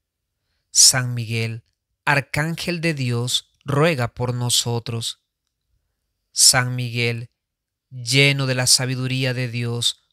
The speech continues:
ruega por nosotros. San Miguel, espejo de humildad, ruega por nosotros. San Miguel,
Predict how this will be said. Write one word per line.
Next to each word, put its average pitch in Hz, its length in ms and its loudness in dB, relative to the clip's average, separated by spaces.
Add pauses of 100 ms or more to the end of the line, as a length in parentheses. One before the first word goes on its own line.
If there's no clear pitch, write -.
(100)
ruega 135 540 2
por 123 220 -4
nosotros. 120 880 -2 (1200)
San 135 460 4
Miguel, 120 540 -4 (460)
espejo 127 720 0
de 120 80 0
humildad, 117 720 -2 (640)
ruega 120 540 2
por 113 200 -4
nosotros. 113 880 -6 (960)
San 139 460 2
Miguel, 127 560 -4